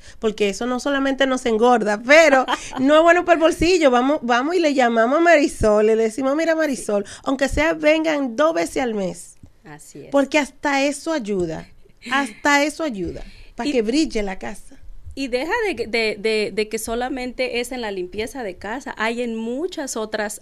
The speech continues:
Speaker 2: áreas que necesitamos delegar. Como tú dices, hay personas que de, eh, la limpieza les encanta, les gusta tener sus casas ordenadas por ellas mismas, que está bien, pero observarte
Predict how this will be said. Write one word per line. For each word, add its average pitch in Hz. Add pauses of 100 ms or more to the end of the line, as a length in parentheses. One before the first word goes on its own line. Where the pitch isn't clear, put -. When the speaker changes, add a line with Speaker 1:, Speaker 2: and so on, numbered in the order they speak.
(160)
Speaker 2:
áreas 226
que 226
necesitamos 196
delegar. 170
Como 170
tú -
dices, 208
hay 196
personas 202
que 214
de, 165 (220)
eh, 185
la 190
limpieza 175
les 226
encanta, 180
les 180
gusta 196
tener 185
sus -
casas 202
ordenadas 165
por 175
ellas 175
mismas, 208 (340)
que 208
está 190
bien, 196 (300)
pero 208 (480)
observarte 214